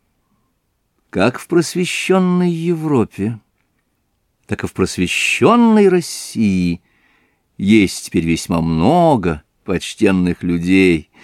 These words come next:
которые без того не могут покушать в трактире, чтобы не поговорить с слугою,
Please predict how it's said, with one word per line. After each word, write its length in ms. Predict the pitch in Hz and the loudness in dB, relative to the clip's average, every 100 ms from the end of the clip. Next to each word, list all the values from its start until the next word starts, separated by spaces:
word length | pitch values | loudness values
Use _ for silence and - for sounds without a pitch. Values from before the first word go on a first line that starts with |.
| - - | -14 -8
которые 380 | 92 98 98 | -2 2 2
без 220 | 95 98 - | 0 -4 -2
того 260 | 104 107 | 0 4
не 120 | 107 104 | 4 4
могут 360 | 110 107 95 | 4 2 0
покушать 600 | - 107 110 131 - 131 | -4 -4 -2 0 0 -2
в 100 | - | -4
трактире, 600 | 123 120 - - 113 92 | -4 -4 -4 -4 0 0
чтобы 320 | - 107 95 - | -2 -4 -6 -2
не 140 | 104 98 | 0 0
поговорить 500 | 110 104 104 104 - | 2 4 4 4 0
с 100 | - | -6
слугою, 680 | 98 98 95 113 123 101 | -2 0 4 4 4 2